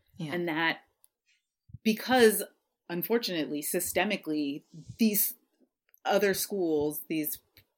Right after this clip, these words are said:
Speaker 2: predominantly white institutions, are given so much more. They're,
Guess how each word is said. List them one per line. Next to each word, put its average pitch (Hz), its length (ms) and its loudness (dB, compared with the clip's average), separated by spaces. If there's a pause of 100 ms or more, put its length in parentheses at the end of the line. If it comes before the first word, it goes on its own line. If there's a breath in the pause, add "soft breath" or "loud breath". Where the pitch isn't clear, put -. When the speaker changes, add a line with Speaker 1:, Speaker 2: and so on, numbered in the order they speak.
(200)
Speaker 2:
predominantly 156 540 -4
white 151 240 -2
institutions, 147 800 -6 (400 loud breath)
are 180 80 2
given 175 320 4
so 196 400 2
much 175 260 -2
more. 160 540 -4
They're, 170 240 0